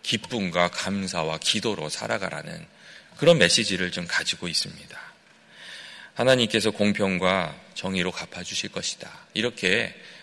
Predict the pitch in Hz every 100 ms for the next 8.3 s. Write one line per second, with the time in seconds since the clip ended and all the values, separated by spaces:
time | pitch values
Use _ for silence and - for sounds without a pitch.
0 | - - 131 131 127 120 120 110 90 -
1 | 98 92 87 78 - 82 78 82 120 76
2 | 76 92 107 107 95 - 98 98 - -
3 | 90 - - - - - - 85 73 -
4 | - - - _ _ - - - - -
5 | - 120 151 120 131 135 131 98 80 71
6 | 107 87 87 - 90 87 101 98 90 98
7 | 92 90 78 85 104 107 104 87 78 76
8 | 73 71